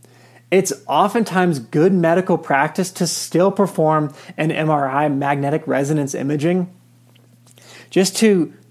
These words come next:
really be sure that there isn't an injury to that growth plate because of the significant downfalls and,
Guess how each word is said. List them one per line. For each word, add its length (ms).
really 360
be 200
sure 840
that 160
there 160
isn't 360
an 140
injury 400
to 280
that 200
growth 300
plate 280
because 480
of 140
the 100
significant 1120
downfalls 520
and, 240